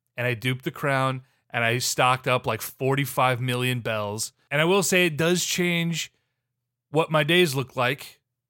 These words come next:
after that, because now I am no longer having to grind for cash and do all these things. That's sort of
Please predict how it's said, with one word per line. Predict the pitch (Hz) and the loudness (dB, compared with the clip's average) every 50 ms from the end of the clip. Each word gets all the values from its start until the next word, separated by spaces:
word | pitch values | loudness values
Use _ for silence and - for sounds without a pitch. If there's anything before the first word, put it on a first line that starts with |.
| _ - | _ -4
after | 127 123 120 - - 117 | -4 -4 -4 -4 -4 -2
that, | 117 110 120 117 123 | 0 0 0 -2 -4
because | 117 120 131 120 | -4 -4 -4 -2
now | 120 135 135 131 131 127 127 | 0 0 2 2 4 2 2
I | - - 131 135 139 | 0 0 0 2 2
am | 135 135 131 | 2 0 0
no | 127 127 | -2 -2
longer | 127 127 123 123 120 123 123 123 - - 117 | 0 0 -2 -2 -2 -2 -4 -4 -4 -6 -6
having | 110 123 120 120 117 | -4 -4 -4 -2 -4
to | 120 | -6
grind | 110 101 113 117 117 117 120 117 | -6 -6 -4 -4 -2 -2 -4 -4
for | - - | -6 -10
cash | 113 - - 123 113 113 110 110 107 - - _ _ _ _ _ _ _ _ _ _ _ _ - | -12 -8 -4 -2 -2 -2 -2 -4 -4 -8 -12 _ _ _ _ _ _ _ _ _ _ _ _ -12
and | 123 117 | -8 -6
do | 123 120 | -4 -2
all | 117 113 | -2 -2
these | 110 110 101 - | -4 -4 -6 -6
things. | - 113 110 110 113 113 - - _ _ _ _ _ _ _ _ _ _ _ - | -6 -6 -8 -6 -8 -10 -10 -12 _ _ _ _ _ _ _ _ _ _ _ -4
That's | - 131 131 - - | -2 -2 0 0 -2
sort | - - - 160 139 127 123 | -2 -2 0 0 0 2 0
of | 123 117 107 - - - - | 0 -2 -4 -8 -16 -20 -20